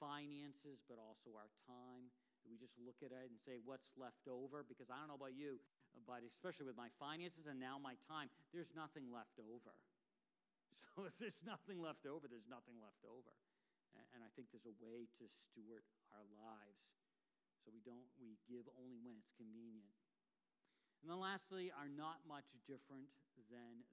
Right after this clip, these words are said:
their neighbors. Do you and I live differently? Not in a weird <laughs> way, differently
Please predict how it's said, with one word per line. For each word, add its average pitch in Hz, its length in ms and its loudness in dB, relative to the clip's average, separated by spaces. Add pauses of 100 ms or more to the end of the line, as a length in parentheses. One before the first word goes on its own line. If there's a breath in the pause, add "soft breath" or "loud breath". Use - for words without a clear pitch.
their 113 160 -4
neighbors. 104 520 -12 (2750)
Do 156 560 2
you 135 240 0
and 131 80 0
I 120 320 -2
live 110 200 -6 (120)
differently? 107 480 -10
Not 127 240 -2
in 185 160 -2
a 190 60 2 (100)
weird 165 320 6 (100)
<laughs> 123 60 -2
way, - 480 -4 (1120 soft breath)
differently 113 640 -6